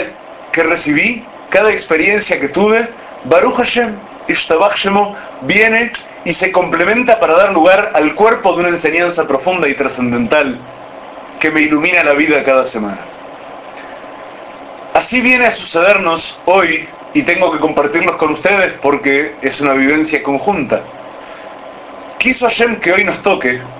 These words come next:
porque la semana pasada estudiamos la segunda brajá de Shmona Esrei,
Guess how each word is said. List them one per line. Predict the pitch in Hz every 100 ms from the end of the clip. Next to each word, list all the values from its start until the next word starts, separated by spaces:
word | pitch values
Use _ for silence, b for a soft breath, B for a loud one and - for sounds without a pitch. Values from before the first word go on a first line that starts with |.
| - -
porque | - 139 139
la | 131
semana | - 131 170 170
pasada | 147 165 165
estudiamos | - 127 135 156 143 - - - - - -
la | 120 -
segunda | 131 147 233 202
brajá | 160 143 151 147 143 - - - - - - - 120
de |
Shmona | 127 - 127 135
Esrei, | 131 131 131